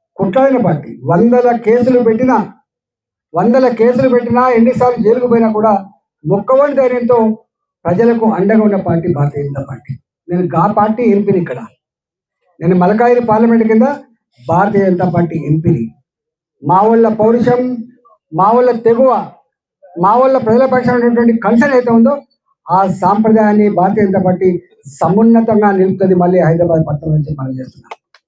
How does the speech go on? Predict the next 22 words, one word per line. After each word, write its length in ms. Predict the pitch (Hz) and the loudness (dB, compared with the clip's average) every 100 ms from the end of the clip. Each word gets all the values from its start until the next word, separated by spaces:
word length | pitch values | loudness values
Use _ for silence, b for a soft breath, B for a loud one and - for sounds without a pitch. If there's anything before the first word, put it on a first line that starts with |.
| _ - - - - - - 165 | _ -20 -20 -16 -14 -14 -2 0
ఇవాళ 200 | 208 208 196 185 - - - - - - - - - - _ | 2 2 0 -2 -10 -10 -12 -10 -10 -10 -12 -14 -20 -20 _
మేం 220 | 156 226 254 247 226 - _ | -2 0 0 -2 -6 -14 _
మర్యాదస్తులం, 640 | 156 233 277 202 - 147 113 - _ _ _ _ _ | 0 2 2 0 -2 -8 -8 -14 _ _ _ _ _
మేము 140 | 160 165 | -2 0
ఒకరి 180 | 165 151 | 0 0
జోలికి 260 | 156 147 | 2 0
పెట్టడం 260 | 135 131 135 | -2 -6 -8
కాదు, 240 | - 113 - _ _ _ _ _ _ | -10 -14 -18 _ _ _ _ _ _
ఒకరిని 340 | 170 180 220 220 | -6 -2 0 2
మాకు 240 | 202 185 170 | 2 0 -2
కావాలని 300 | 175 196 190 | 0 0 -2
చెప్పి 180 | 185 160 | -4 -2
అడిగేటోళ్ళం 400 | 143 185 208 214 | -2 0 2 2
కూడా 140 | 202 | 0
కాదు. 200 | 131 127 | -4 -6
మేము 200 | 120 - - _ _ _ _ 147 | -8 -12 -14 _ _ _ _ -6
న్యాయం 300 | 160 214 247 | -2 0 -2
కావాలంటాం. 480 | - 123 110 - 139 | -4 -6 -8 -12 -16
మేము 160 | - _ _ _ _ _ _ _ _ - | -18 _ _ _ _ _ _ _ _ -6
ఒకవేళ 460 | 180 214 226 262 277 | -2 0 2 2 0
కలెక్టర్ 520 | 262 220 262 262 262 | 0 0 -2 0 0
ఆఫీస్, 480 | 247 240 285 220 | 0 0 0 0